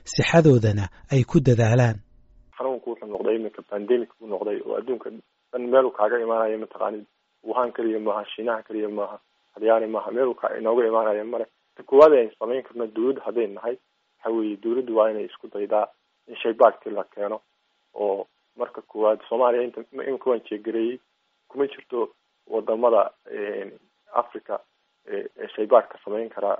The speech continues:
Speaker 2: een, xanuunkan. Marka lama garan karaba, waxa weeye, xanuunka yaan qabin, yaan qabin, yaan, yaan, yaan qabin. Xanuunkanna astaamihiisu maba aha kuwa qeexan oo, oo waxa weeye, dee, waa iska f-, hargab oo kale ayuu u muuqan karaa. Dadka qaar baan lahaynba astaamo.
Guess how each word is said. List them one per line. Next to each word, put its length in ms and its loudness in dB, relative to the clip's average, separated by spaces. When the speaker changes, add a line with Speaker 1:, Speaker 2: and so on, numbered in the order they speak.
Speaker 2:
een, 280 -10
xanuunkan. 440 -8
Marka 280 -2
lama 180 6
garan 220 4
karaba, 320 2
waxa 180 -2
weeye, 120 -2
xanuunka 360 -10
yaan 160 -2
qabin, 320 -10
yaan 240 -4
qabin, 220 -14
yaan, 240 -2
yaan, 260 -4
yaan 200 -8
qabin. 220 -14
Xanuunkanna 380 -2
astaamihiisu 560 -6
maba 240 4
aha 140 -2
kuwa 220 -8
qeexan 360 -6
oo, 220 -4
oo 140 -10
waxa 180 -4
weeye, 260 -6
dee, 180 -12
waa 260 0
iska 200 -16
f-, 360 -8
hargab 280 -4
oo 120 2
kale 220 -2
ayuu 280 0
u 40 -8
muuqan 300 -4
karaa. 360 0
Dadka 220 -6
qaar 200 4
baan 220 -2
lahaynba 480 -4
astaamo. 560 -2